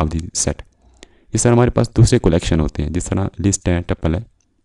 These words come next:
तो उसमें उनका एक ख़ास इंडेक्स होता है, जैसे मैंने आपको बता दिया, लेकिन सेट में ऐसा कोई नहीं है इंडेक्स। We cannot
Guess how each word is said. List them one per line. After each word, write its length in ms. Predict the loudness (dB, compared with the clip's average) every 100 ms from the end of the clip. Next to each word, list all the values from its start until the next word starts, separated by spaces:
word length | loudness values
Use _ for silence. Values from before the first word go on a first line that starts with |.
| _ _ _ _ _ -4
तो 60 | 0
उसमें 300 | 0 2 2
उनका 260 | 2 0 0
एक 80 |
ख़ास 240 | 0 0 0
इंडेक्स 340 | -2 -2 -2 -8
होता 220 | -6 -6
है, 160 | -8 -12 _ -20 _ _ -4
जैसे 220 | -2 0
मैंने 160 | 0 0
आपको 240 | 0 -2
बता 240 | -2 -4
दिया, 200 | -4 -4 -10 -8
लेकिन 180 | -6 -4
सेट 240 | 0 0 2
में 140 | 0
ऐसा 280 | -2 -4 -6 0
कोई 340 | 0 0 0
नहीं 340 | 2 2 0
है 140 | -2 -4
इंडेक्स। 440 | -4 -4 -4 -8 -12 _ _ _ _ _ _ _ 2
We 100 | 2
cannot 380 | 4 4 4